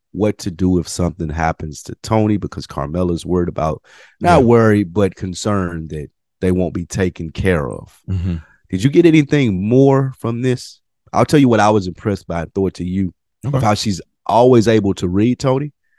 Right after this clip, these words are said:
Speaker 2: Mm-hmm.
Speaker 1: Like, even without knowing about the score or the lick or anything, she could just kinda tell by his mannerism, the little sly smiles. She's like, "Did you hit a score?" I think
Speaker 2: Mm-hmm.
Speaker 1: that that was really interesting. And it goes again to what we've commented on about the connection that Tony
Speaker 2: Yeah.
Speaker 1: and Carmela have.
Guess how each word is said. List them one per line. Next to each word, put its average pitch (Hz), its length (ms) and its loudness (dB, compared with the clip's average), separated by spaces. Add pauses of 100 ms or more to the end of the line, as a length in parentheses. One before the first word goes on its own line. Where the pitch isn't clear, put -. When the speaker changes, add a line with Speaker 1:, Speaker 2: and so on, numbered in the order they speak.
Speaker 2:
Mm-hmm. 82 240 -8 (480)
Speaker 1:
Like, 101 160 0
even 113 260 2
without 104 320 2
knowing 104 280 0
about 92 200 0
the 82 80 -12
score 113 560 4
or 95 60 2
the 87 80 -10
lick 113 320 -2
or - 20 -2
anything, 107 440 -4
she 107 160 -6
could 98 100 -2
just 90 180 -6
kinda 95 220 -2
tell 107 260 2
by 95 140 2
his 85 140 -4
mannerism, 110 580 2
the 98 60 -4
little 98 120 0
sly 92 300 0
smiles. 101 600 2
She's 87 180 -14
like, 85 180 -6 (160)
"Did 277 160 2
you 370 60 8
hit 339 160 6
a - 40 0
score?" 285 540 4 (600)
I - 20 -8 (160)
think - 40 -12
Speaker 2:
Mm-hmm. 98 140 -4
Speaker 1:
that 87 80 -8
that 90 100 -2
was 80 160 -4
really 82 220 -4
interesting. 73 580 -8
And 76 100 -12
it 78 80 -12
goes 95 280 2
again 101 280 0
to 90 60 0
what 90 140 2
we've 90 140 -4
commented 87 420 -2
on 80 200 -6
about 80 200 -6
the 82 80 -10
connection 87 500 -6
that 80 140 -10
Tony 85 400 -4 (320)
Speaker 2:
Yeah. 90 200 0
Speaker 1:
and 87 120 -8
Carmela 85 400 -2
have. 78 260 -10